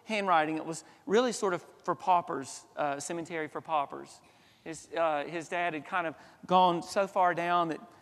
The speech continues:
uh, that's what he needed, had no relationships with him. He, he finally, finally the, a guy picks up, "Hey, I'm looking for Melvin G. Dyer for, is he, is he buried there?"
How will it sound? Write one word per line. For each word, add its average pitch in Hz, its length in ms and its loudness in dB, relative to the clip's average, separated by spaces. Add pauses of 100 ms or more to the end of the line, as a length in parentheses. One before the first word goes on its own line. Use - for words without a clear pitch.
(340)
uh, 151 300 4 (420)
that's 160 200 0
what 185 140 -4
he 170 80 -2
needed, 156 400 -6 (160)
had 165 180 -8
no 160 120 -4
relationships 151 720 -6
with 147 80 -12
him. 147 120 -4 (480)
He, - 180 -4 (120)
he 196 200 0
finally, 262 520 2
finally 240 480 0
the, 190 240 -6 (100)
a 190 60 2
guy 190 220 4
picks - 320 -6
up, 226 500 0
"Hey, 247 140 2
I'm 226 120 0
looking 254 240 0
for 196 160 -4
Melvin 247 520 0 (220)
G. 220 360 -2 (160)
Dyer 165 600 2 (480)
for, 180 400 6 (680)
is 175 140 -4
he, 196 80 -6
is 175 140 -4
he 185 80 -6
buried 170 340 -6
there?" 135 360 -6